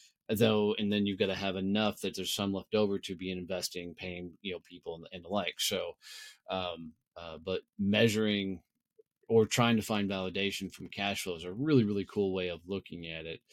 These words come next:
and looking at your business from an investment standpoint. So that's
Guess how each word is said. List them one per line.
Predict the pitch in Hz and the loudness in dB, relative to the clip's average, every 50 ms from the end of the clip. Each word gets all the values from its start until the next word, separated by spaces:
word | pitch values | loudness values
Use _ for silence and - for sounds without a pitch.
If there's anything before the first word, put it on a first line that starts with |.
| - - - - _ _ _ - | -20 -20 -20 -20 _ _ _ 0
and | 101 98 95 92 92 90 90 90 87 82 - - - _ _ _ _ _ _ _ _ _ _ _ _ _ _ _ - | 2 2 2 2 0 -4 -6 -6 -8 -8 -10 -12 -14 _ _ _ _ _ _ _ _ _ _ _ _ _ _ _ 2
looking | 110 113 123 123 123 113 107 101 | 6 6 6 6 6 4 2 2
at | 95 - - | 0 -2 -6
your | 90 | -8
business | 87 101 92 - - 92 85 | -6 -6 -6 -6 -6 -6 -8
from | - - 92 85 | -8 -8 -8 -10
an | 85 | -10
investment | 85 82 78 82 82 80 - - 73 64 | -12 -12 -10 -10 -10 -10 -10 -12 -10 -8
standpoint. | - - - 80 78 78 73 - - 65 65 62 | -8 -8 -8 -10 -12 -12 -14 -12 -10 -10 -8 -8
So | - - 87 87 | -6 -6 -2 2
that's | 101 113 131 - - - - | 4 4 4 4 2 0 -2